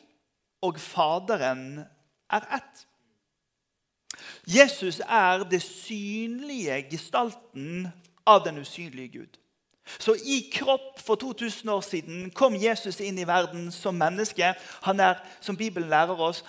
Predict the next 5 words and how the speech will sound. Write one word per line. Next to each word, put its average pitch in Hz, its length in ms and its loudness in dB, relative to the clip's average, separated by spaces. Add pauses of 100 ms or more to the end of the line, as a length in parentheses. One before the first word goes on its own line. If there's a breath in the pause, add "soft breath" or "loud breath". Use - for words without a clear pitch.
han 180 180 0
er 170 260 2 (100)
den 175 140 -4
synlige 202 1300 -4 (760)
utgaven 156 800 0